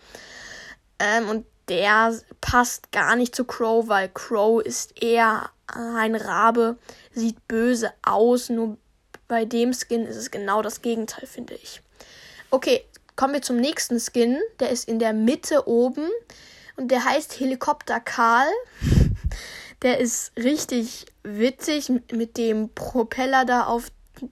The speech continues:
dem Kopf und den, dem Hubschrauber. Ja, ist schon ein cooler Skin, aber ein bisschen komisch finde ich ihn trotzdem. So,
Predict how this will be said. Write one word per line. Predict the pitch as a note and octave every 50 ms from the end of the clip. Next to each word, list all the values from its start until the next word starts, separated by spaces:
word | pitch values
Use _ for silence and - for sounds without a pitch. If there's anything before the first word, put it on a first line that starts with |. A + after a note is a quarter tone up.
| - -
dem | B3 B3 B3
Kopf | - C#4 C4 C4 - -
und | A3 A3 -
den, | A3 A3 A3 A3 - _ _ _ - G#3+ G3+ - _ _ _ _ _ _ _ _ _ _ _ - - -
dem | A#3 A3+ A#3
Hubschrauber. | B3 C4+ - - - - C#4+ C#4 C#4+ C#4+ D#4+ E4+ A4+ C5+ - _ _ - - - - - - - - - - - - -
Ja, | - - - - - D4+ -
ist | F#3+ - -
schon | - - D#4
ein | E4+ F4
cooler | - - - D4 C4+ B3 B3 A#3+
Skin, | - - - C#4+ C#4 C#4+ C#4+ C4 - _
aber | F3 F3+ G#3 G#3+ G#3
ein | - G#3 G#3+ G#3 - _ _
bisschen | - C4 C4 C4 B3 - - - A3+ G#3 F#3 -
komisch | - - - F3+ D3+ D#3+ - - - -
finde | - - G#3 A3 D#3
ich | A3+ - -
ihn | - G#3
trotzdem. | A3 - - F#3+ - - - - - G#3 - - C#4+ - _ - - - - - - - - - - -
So, | _ - A3 G#3+ G#3+ - -